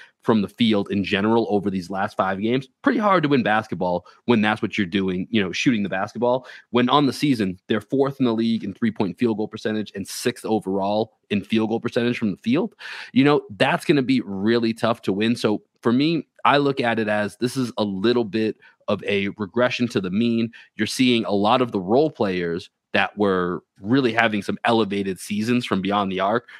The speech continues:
They've really struggled over these last five games. And I think a little bit of that has been, you know, to your points of they've gotten away from, from what really made them special early in the season. I think they're still getting some good looks.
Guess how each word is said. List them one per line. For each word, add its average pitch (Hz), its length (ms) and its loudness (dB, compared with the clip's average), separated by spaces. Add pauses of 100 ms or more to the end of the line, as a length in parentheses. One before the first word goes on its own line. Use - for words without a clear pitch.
They've 101 220 -2
really 104 300 0
struggled 90 560 -2 (380)
over 110 180 0
these 92 220 -8
last 101 360 -4
five 92 340 -2
games. 120 460 0 (440)
And 127 120 4
I 117 60 2
think 170 160 0
a 120 60 2
little 131 240 2
bit 110 180 0
of 98 120 -4
that 107 460 0
has 107 320 2
been, 101 400 0
you 107 80 -2
know, 98 180 -2
to - 140 -4
your 127 200 2
points 95 500 -4
of 98 300 0 (340)
they've 120 140 2
gotten 160 240 0
away 107 340 2
from, 95 440 0 (220)
from 110 220 0
what 110 160 0
really 104 460 -2
made 95 280 -2
them 92 140 -6
special 92 640 -4 (100)
early 110 300 -2
in 120 80 0
the 120 60 -4
season. 127 360 -2 (240)
I 117 100 4
think 190 160 2
they're 131 120 0
still 123 240 2
getting 107 560 0
some 92 320 -2
good 117 200 0
looks. 147 300 -2